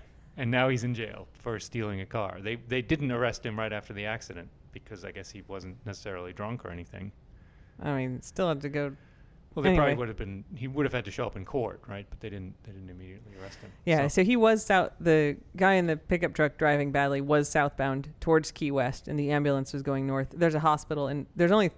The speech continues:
Speaker 2: like, three hospitals in the Keys. There's, like, one by Key West, there's one in Marathon, which is fifty miles away, and then there may be a couple, like, up in Key Largo, like, at the Tavernier, the very top.
Speaker 1: Yeah.
Speaker 2: There you're close to Miami, so mo-, a lot, a lot
Speaker 1: Just
Speaker 2: of
Speaker 1: go
Speaker 2: people go to
Speaker 1: north.
Speaker 2: Miami.
Speaker 1: Yeah.
Speaker 2: Yeah.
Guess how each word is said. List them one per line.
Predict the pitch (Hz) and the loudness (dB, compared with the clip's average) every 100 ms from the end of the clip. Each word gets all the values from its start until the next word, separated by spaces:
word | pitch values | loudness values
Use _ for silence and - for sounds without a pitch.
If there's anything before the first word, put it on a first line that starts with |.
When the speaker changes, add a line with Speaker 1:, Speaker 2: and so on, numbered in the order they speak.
| - | -4
Speaker 2:
like, | 156 135 - | -2 -2 -2
three | 151 131 | -4 -2
hospitals | 139 131 - 139 131 | -2 -2 -2 -4 -2
in | 127 | -4
the | 127 | -4
Keys. | - 135 135 | -4 -4 -2
There's, | 131 131 | -2 -2
like, | 131 | -4
one | 139 151 151 139 - | 0 0 0 -2 -4
by | 139 139 | 0 2
Key | 135 151 | 0 -2
West, | 143 131 131 - | 0 0 0 -2
there's | 147 147 | -2 0
one | 143 | 0
in | 135 | 2
Marathon, | 135 135 139 135 131 | 0 0 -2 -2 -4
which | 131 | -6
is | 131 | -6
fifty | 143 - 139 | -6 -6 -4
miles | 131 127 127 | -2 -2 -4
away, | 131 127 123 123 135 | -2 0 0 -4 -4
and | 131 | -4
then | 127 123 131 | -2 -4 -2
there | 190 | 0
may | 180 | 0
be | 147 | 0
a | 135 | -2
couple, | 156 143 135 | -4 -2 -2
like, | 127 131 147 | -2 -2 -6
up | - - - - - | -6 -10 -20 -20 -8
in | 160 139 | -4 -4
Key | - 139 | -4 2
Largo, | 139 135 135 | 4 4 2
like, | 127 131 | 0 -2
at | - | -6
the | 110 131 - | -6 -6 -6
Tavernier, | 143 127 135 135 | -4 -4 -4 -6
the | 131 | 0
very | 151 143 | 0 0
top. | - 139 - - - | -2 -2 -2 -4 -8
Speaker 1:
Yeah. | 120 104 - - | -6 -6 -8 0
Speaker 2:
There | 190 185 | 4 4
you're | 156 | 2
close | 165 147 | 0 -2
to | - | -2
Miami, | 143 143 151 131 | -2 0 0 -2
so | 127 127 131 127 - - - - - - | -2 -4 -4 -8 -16 -20 -20 -20 -20 -6
mo-, | 160 143 - | -2 -2 -2
a | 131 | -4
lot, | 120 - - - - | -6 -8 -18 -20 -10
a | |
lot | 147 | -8
Speaker 1:
Just | 135 | -6
Speaker 2:
of | |
Speaker 1:
go | 101 | -6
Speaker 2:
people | 101 | -6
go | 104 | -6
to | |
Speaker 1:
north. | 78 - | -6 -8
Speaker 2:
Miami. | 113 - - | -10 -10 -8
Speaker 1:
Yeah. | 110 | -4
Speaker 2:
Yeah. | 147 131 | 0 0